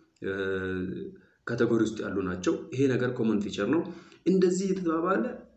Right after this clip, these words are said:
ኮመን ፊቸሮች አሉ። ለምሳሌ መንገድ፣ ውሃ፣ መብራት፣ ቴሌ እንዲህ ያሉ ነገሮች ቢሻሻሉልን፣ ቢሰሩልን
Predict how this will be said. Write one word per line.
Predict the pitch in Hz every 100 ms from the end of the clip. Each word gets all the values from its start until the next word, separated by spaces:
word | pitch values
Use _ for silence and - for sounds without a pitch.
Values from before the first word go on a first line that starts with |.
| - - 110 107 107 -
ኮመን | 165 160
ፊቸሮች | 156 160 190 196
አሉ። | 117 95 90 - - - _ _ _ _ _ 104
ለምሳሌ | 104 - - - - - _ _ -
መንገድ፣ | 104 117 165 - - - _
ውሃ፣ | - 113 170 175
መብራት፣ | 123 120 165 170 -
ቴሌ | - 147 175 185 - - - _ _ -
እንዲህ | 226
ያሉ | 185 151
ነገሮች | 143 131 131
ቢሻሻሉልን፣ | 123 - 117 147 175 190 196
ቢሰሩልን | - - 147 170 196